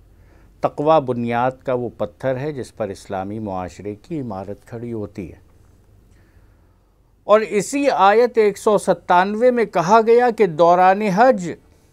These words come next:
शहवानी फेल, बदअमली, लड़ाई झगड़े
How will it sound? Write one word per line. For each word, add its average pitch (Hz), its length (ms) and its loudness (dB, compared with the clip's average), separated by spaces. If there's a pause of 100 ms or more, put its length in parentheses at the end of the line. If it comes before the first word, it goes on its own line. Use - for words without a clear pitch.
(420)
शहवानी 110 640 -2
फेल, 135 500 0 (260)
बदअमली, 120 800 -2 (580)
लड़ाई 117 460 4
झगड़े 127 640 2